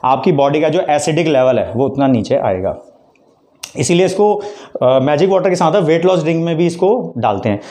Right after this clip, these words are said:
अब दोस्तों, weight loss drink जब हम कोई कहते हैं, तो ज़्यादा लोग सोचते हैं कि weight loss drink पीने का मतलब है कि हमारा weight कम होगा ही होगा।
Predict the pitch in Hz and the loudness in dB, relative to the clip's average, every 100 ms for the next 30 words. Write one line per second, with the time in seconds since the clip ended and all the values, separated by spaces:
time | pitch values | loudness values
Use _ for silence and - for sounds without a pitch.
0 | - - 156 190 202 196 170 196 214 175 | -16 -4 0 2 2 4 4 4 2 2
1 | 104 104 202 214 202 202 147 135 165 127 | 0 2 0 2 2 4 2 2 0 2
2 | 147 151 170 185 180 170 143 185 185 160 | 2 4 4 2 2 0 0 0 2 2
3 | 165 175 170 170 170 165 165 160 143 156 | 2 2 2 0 0 0 0 -2 0 0
4 | 180 170 160 160 160 160 170 151 120 120 | 2 2 2 2 0 -2 -2 -2 0 2
5 | 131 110 101 98 | 2 0 -4 -8